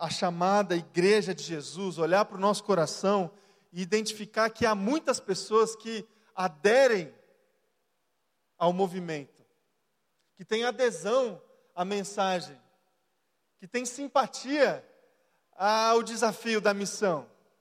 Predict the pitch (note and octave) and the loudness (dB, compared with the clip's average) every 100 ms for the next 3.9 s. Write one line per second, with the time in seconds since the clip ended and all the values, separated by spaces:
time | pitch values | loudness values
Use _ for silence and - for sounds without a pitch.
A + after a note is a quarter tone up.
0 | _ _ _ _ _ _ _ _ _ F#3 | _ _ _ _ _ _ _ _ _ 0
1 | A#3 B3 C#4 B3+ - A#3+ C#4 C4+ - D4 | 2 4 2 0 2 2 2 0 0 0
2 | D#4 D#4 C4 B3 F#3 _ _ _ _ _ | 2 0 0 -4 -8 _ _ _ _ _
3 | B3 A3+ A3+ B3 - F3+ - - - | 2 2 2 0 -4 -14 -16 -18 -20